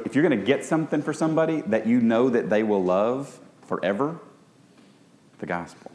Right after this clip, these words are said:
right? So what's the text say? "Of what you have heard before in the word of the truth of the gospel." If you were to give a gift that'd be suitable for the whole world, what would you give?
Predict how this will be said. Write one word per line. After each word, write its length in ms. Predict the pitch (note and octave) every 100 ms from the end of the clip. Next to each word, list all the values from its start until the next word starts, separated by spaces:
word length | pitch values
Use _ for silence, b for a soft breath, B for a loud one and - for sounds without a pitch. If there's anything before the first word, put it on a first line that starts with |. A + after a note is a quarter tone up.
| - - -
right? 220 | D#2+ G2 - - -
So 140 | -
what's 160 | A2 -
the 60 |
text 300 | - G#2+ -
say? 180 | - D#2 -
"Of 100 | G2
what 200 | A2+ C3
you 100 | A2
have 100 | E2
heard 340 | C3 C#3+ C#3
before 460 | B2 - B2 G2+ E2+
in 200 | F#2 F#2
the 80 |
word 480 | F2 F2 G#2 B2 C#3
of 240 | A#2+ - F2
the 80 |
truth 600 | F2+ - C#3 D3 D3+ - - - - - - -
of 200 | G2 F2
the 100 | F2+
gospel." 500 | F2 F2+ - - - - - _ _ _ _ _ -
If 80 | -
you 60 | A2+
were 40 |
to 60 | G2+
give 160 | A2+
a 40 | G2+
gift 240 | A2+ A#2+
that'd 120 | A#2
be 80 | F#2+
suitable 280 | F#2+ B2+ A2
for 180 | - F#2+
the 80 | F2
whole 260 | C#3 C#3
world, 280 | B2 C3 A#2+
what 80 | G#2+
would 120 | F#2+
you 80 | G2+
give? 420 | A#2 B2+ G2+ -